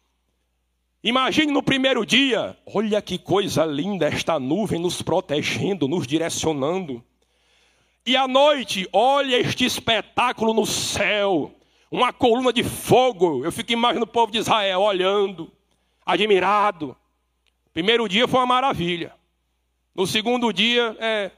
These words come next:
a nuvem é legal também. A coluna de fogo,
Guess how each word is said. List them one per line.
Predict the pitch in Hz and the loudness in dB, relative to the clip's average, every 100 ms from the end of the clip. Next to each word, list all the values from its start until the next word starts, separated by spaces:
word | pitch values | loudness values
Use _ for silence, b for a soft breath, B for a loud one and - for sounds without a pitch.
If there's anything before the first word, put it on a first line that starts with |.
| _ - | _ -10
a | 143 | -2
nuvem | 185 202 | 0 0
é | |
legal | 214 214 175 | -2 0 -2
também. | 180 143 135 139 135 _ _ _ _ _ _ _ | -2 -6 -4 -6 -10 _ _ _ _ _ _ _
A | 147 | -10
coluna | 180 214 | -4 -2
de | 208 | -2
fogo, | - 208 233 202 | -2 -2 -2 -6